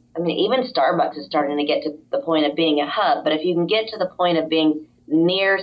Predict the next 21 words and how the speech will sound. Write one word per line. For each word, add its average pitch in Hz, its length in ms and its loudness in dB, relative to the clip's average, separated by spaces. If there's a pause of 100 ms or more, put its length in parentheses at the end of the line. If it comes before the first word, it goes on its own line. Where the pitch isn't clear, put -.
some 180 220 0
place 160 340 0
that 151 100 -2
has 165 220 -2
a 139 60 2
lot 147 260 0
of 160 140 0
traffic, 151 600 -2
foot - 160 -2
traffic 185 420 -2
especially - 580 -2
going 175 260 2
by, 180 280 2 (340)
then 170 580 0
it's 170 240 0
gonna 185 200 0
be 165 120 2
a 151 160 2 (160)
purchase 185 360 0
that - 260 -2
can, 147 480 0